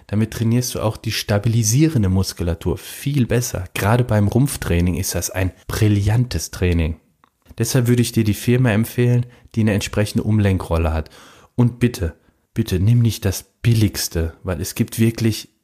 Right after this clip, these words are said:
wirklich Schrott auf dem Markt. Deshalb empfehle ich dir, diesen Slingtrainer zu nehmen, auch in dem Modell. Es ist nicht das günstigste mit hundertachtzig, zweihundert Euro, aber überleg mal, wenn du auf Geschäftsreisen unterwegs bist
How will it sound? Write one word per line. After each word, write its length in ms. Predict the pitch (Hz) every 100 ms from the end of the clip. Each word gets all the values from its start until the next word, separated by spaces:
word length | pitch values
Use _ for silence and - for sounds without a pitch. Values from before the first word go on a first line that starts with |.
| -
wirklich 640 | 101 107 139 - 120 -
Schrott 380 | - 80 110 -
auf 160 | 92
dem 160 | - 87
Markt. 520 | 85 107 139 - - _ - - - -
Deshalb 260 | 107 - 113
empfehle 400 | 104 - 117 120
ich 120 | 120
dir, 100 | 117
diesen 380 | 110 123 139 123
Slingtrainer 720 | - 104 104 101 - 90 92
zu 160 | - 95
nehmen, 300 | 95 98 117 - - -
auch 160 | 110
in 160 | 120 110
dem 160 | 104
Modell. 540 | 110 104 92 101 92 73 - - _ _ _ -
Es 120 | -
ist 200 | - -
nicht 160 | 127 123
das 160 | 104 -
günstigste 680 | 117 139 - 123 120 -
mit 220 | 120 110 120
hundertachtzig, 720 | 117 104 98 104 - 107 -
zweihundert 460 | - 107 104 98
Euro, 260 | 101 120 120
aber 160 | 95 95
überleg 400 | 98 98 120 123
mal, 180 | 107 - - - - -
wenn 120 | 104
du 60 | 101
auf 100 | -
Geschäftsreisen 800 | 104 - 135 - - 95 104 104
unterwegs 540 | 95 95 101 123 -
bist 380 | 104 104 -